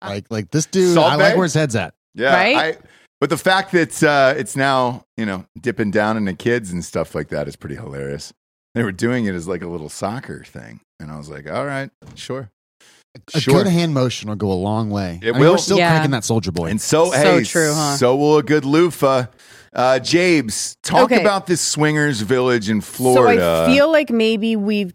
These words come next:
Speaker 3: talked about it before because it does feel familiar. The villages in
Speaker 2: So,
Speaker 3: Florida
Speaker 2: so the
Speaker 3: is
Speaker 2: villages
Speaker 3: in
Speaker 2: we've talked about, yes.
Speaker 3: Right. The
Speaker 2: Yeah.
Speaker 3: retirement
Speaker 2: Yep.
Speaker 3: community
Speaker 2: Yep.
Speaker 3: where,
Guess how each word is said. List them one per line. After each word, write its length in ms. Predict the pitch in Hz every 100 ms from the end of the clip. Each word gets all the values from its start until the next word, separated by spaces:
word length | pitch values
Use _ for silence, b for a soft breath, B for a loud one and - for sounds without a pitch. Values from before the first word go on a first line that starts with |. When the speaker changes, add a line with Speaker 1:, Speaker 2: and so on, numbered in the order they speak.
| -
Speaker 3:
talked 360 | - - 185 -
about 180 | 185 175
it 80 |
before 340 | 160 160 175 151
because 220 | 151 156
it 100 | 156
does 240 | 160 156
feel 480 | - - 175 165 151
familiar. 800 | 139 - 160 143 127 113 82 69 - -
The 280 | 165 156 147
villages 960 | 190 185 185 165 180 175 175 165 - - -
in 120 | 180
Speaker 2:
So, 60 | 170
Speaker 3:
Florida 500 | - 190 180 170 165
Speaker 2:
so 80 | 160
the 60 | 151
Speaker 3:
is 40 |
Speaker 2:
villages 360 | 196 233 175 -
Speaker 3:
in 40 |
Speaker 2:
we've 140 | 175 -
talked 320 | 147 92 -
about, 260 | - - -
yes. 280 | 90 196 190
Speaker 3:
Right. 280 | 208 - -
The 80 | 185
Speaker 2:
Yeah. 40 | 170
Speaker 3:
retirement 580 | 175 180 170 170 180
Speaker 2:
Yep. 100 | 185
Speaker 3:
community 720 | - 190 175 175 170 165 165 165
Speaker 2:
Yep. 100 | -
Speaker 3:
where, 480 | 175 160 156 156